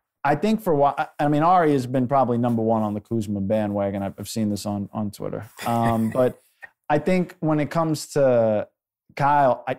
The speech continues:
Speaker 1: I just, ideally, to, you know, Washington doesn't wanna give him up. They don't. I think you're gonna have to overpay to get Kyle Kuzma because in
Speaker 2: Mm.
Speaker 1: Washington's eyes, they've got the money to pay him. You know, you got the rights.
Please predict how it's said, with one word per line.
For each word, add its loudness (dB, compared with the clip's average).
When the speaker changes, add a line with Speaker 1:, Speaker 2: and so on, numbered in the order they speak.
Speaker 1:
I 0
just, -2
ideally, 2
to, -10
you 0
know, 2
Washington -2
doesn't -2
wanna -2
give -2
him -6
up. -6
They -6
don't. -4
I 2
think 0
you're 4
gonna 2
have -2
to -6
overpay 0
to -4
get -4
Kyle 0
Kuzma -4
because -4
in 0
Speaker 2:
Mm. 0
Speaker 1:
Washington's -4
eyes, 2
they've 2
got 2
the 0
money 2
to -2
pay 0
him. -6
You -2
know, 0
you 0
got 0
the 0
rights. -2